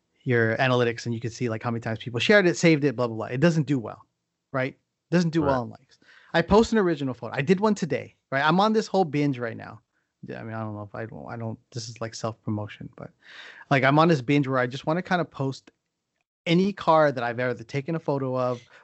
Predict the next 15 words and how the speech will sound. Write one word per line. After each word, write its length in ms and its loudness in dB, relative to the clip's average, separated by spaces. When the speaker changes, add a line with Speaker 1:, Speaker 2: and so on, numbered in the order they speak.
Speaker 1:
or 120 -4
seen 220 -2
in 100 0
person 640 -6
or 160 -8
spoken 440 -4
to, 420 -8
most 380 4
likely 260 2
I 120 -2
took 220 -8
the 80 -20
photo 260 -4
of 120 -2
it. 160 -6